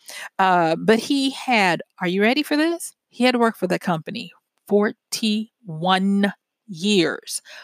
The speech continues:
Forty-one, and he was too young to retire or get Social Security benefits or pension or any of that kind of stuff.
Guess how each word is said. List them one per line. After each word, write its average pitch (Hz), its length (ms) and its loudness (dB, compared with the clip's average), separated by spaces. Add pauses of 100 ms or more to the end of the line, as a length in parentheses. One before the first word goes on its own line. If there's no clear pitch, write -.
(220)
Forty-one, 247 1300 6
and 208 100 2
he 233 80 4
was 220 180 -2
too 262 280 0
young 226 580 0 (380)
to 214 200 0
retire 202 560 0
or 156 120 -4
get 170 180 -2
Social 214 200 0
Security 214 500 0
benefits 180 560 -2
or 208 80 -6
pension 226 420 2
or 170 160 -2
any 233 240 4
of 226 60 2
that 208 180 -2
kind 175 180 -2
of 165 60 -6
stuff. - 400 2